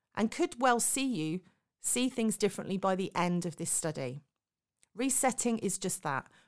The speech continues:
resetting. Resetting your mindset, your motivation, and putting you into the best position to manifest the reality that you want, the life that you want, the voice that you want, that you deserve. Resetting,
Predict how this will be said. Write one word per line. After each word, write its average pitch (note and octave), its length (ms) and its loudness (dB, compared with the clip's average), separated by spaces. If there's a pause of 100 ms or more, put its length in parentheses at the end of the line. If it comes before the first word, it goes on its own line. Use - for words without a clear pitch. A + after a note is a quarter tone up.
(120)
resetting. - 720 -2 (1080)
Resetting F#3 420 0
your F3 100 0
mindset, G3+ 580 2 (360)
your F3 100 -4
motivation, F#3 960 0 (140)
and F3+ 140 0
putting G3+ 300 2
you F#3 80 2
into F3 180 0
the E3+ 80 0
best A3 440 2
position D3+ 600 -2 (320)
to F3 120 0
manifest F3 1000 2 (160)
the F#3+ 100 -2
reality F3+ 500 4
that E3 200 -4
you E3+ 120 -6
want, F3 340 -4 (300)
the F3+ 80 2
life G3+ 420 6
that - 140 -6
you D#3 140 -4
want, C#3 280 -6 (140)
the G3 80 -4
voice G3 640 2
that D#3 200 -6
you D#3+ 100 -6
want, C#3 340 -10 (100)
that A3 60 -4
you B3+ 140 2
deserve. D4 600 2 (360)
Resetting, - 640 -2